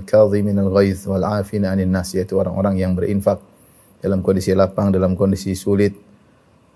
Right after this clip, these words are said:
"Wal kadhiminal ghaidz," dan orang-orang yang meredam amarah. "Wal 'afina 'anil nas," dan orang-orang yang memaafkan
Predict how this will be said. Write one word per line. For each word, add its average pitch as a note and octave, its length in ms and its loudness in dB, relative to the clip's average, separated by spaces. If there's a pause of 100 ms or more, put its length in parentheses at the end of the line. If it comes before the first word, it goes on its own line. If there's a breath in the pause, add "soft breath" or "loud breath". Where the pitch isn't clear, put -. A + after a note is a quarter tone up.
(260)
"Wal F#2+ 320 0
kadhiminal G2 560 2
ghaidz," G2+ 320 4
dan F#2 80 0
orang-orang G#2+ 240 0
yang G2 160 2
meredam G2 240 4
amarah. G#2 400 0
"Wal G#2 240 4
'afina C#3 560 2
'anil A#2 320 2
nas," F#2+ 400 -2 (640 soft breath)
dan F#2 80 -4
orang-orang G2+ 480 2
yang F#2+ 80 0
memaafkan G#2+ 560 0